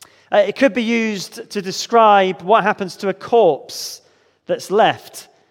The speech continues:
It, it, it corrupts, it decays. And when we, we, we, we please the flesh, as Paul's describing here, it corrupts us. And the level of that corruption depends on the, the quantity, and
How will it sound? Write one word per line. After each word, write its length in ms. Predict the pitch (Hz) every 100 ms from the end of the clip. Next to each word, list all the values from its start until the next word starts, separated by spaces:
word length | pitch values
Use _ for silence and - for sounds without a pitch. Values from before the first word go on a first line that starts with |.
| _ -
It, 200 | - _ -
it, 200 | - -
it 140 | 196
corrupts, 600 | - 202 233 170 - -
it 100 | 190
decays. 880 | - - 208 208 156 113 - - - _ _ _ _ _ _ _ _ _ -
And 140 | 185
when 180 | 226 311
we, 300 | 302 262 214 - _ -
we, 380 | 220 208 190 -
we, 260 | 196 180 196
we 160 | 190
please 580 | 180 - 254 269 254 185
the 100 | 226
flesh, 920 | - - 214 147 190 - - - - _
as 140 | 170 -
Paul's 300 | 214 202 180
describing 560 | 170 - 175 156 151
here, 420 | 139 131 127 196 _ _ _ _ _ _ _ _ _ _ _ _ 208
it 140 | -
corrupts 520 | - 220 254 - -
us. 600 | 151 127 - - - - _ _ _ _ _ _ _ _ _ _ _ _ _ _ -
And 120 | 196
the 100 | 202
level 420 | 214 285 311 269
of 100 | 220
that 240 | 214 202 -
corruption 560 | 202 190 - - 214
depends 560 | 220 233 170 175 196 190
on 160 | 185 165
the, 220 | 151 135
the 80 | 147
quantity, 800 | - - 170 165 175 196 220 220
and 240 | 143